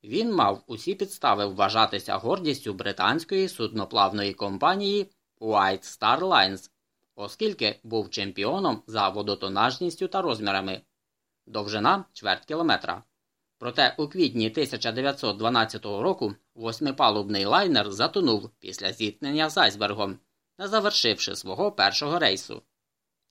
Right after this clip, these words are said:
«Титанік» вважався непотоплюваним. Гарантією його широко розрекламованої живучості було подвійне днище і шістнадцять відсіків з водонепроникними перегородками. Його творці гарантували,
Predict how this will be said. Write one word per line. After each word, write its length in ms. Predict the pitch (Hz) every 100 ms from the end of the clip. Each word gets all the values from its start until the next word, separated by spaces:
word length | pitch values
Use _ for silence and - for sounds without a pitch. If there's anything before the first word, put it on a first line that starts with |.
| _ _ _ _ -
«Титанік» 520 | 104 165 196 170 -
вважався 600 | 113 104 95 113 170 175
непотоплюваним. 880 | 165 165 196 147 110 107 98 98 92 - _ _ _ _
Гарантією 840 | 110 131 156 139 131 120 113 113 117
його 300 | 123 120 135
широко 520 | 120 147 120 110 113
розрекламованої 1000 | 110 120 123 127 147 143 135 110 104 101
живучості 760 | 95 104 160 180 139 - 104 101
було 360 | - 101 104 202
подвійне 540 | - 98 104 156 180
днище 580 | 175 117 104 - 104 95 _ _ _ -
і 120 | 113
шістнадцять 640 | - 139 165 117 - 104
відсіків 540 | 101 95 208 208 120 113 _ _
з 120 | 113
водонепроникними 1080 | 113 117 110 107 101 104 101 101 135 139 147
перегородками. 840 | 160 156 175 143 107 101 98 98 _ _ _ _ _ _
Його 300 | 110 107 113
творці 360 | 110 107 - 120
гарантували, 720 | 104 98 101 101 120 180 107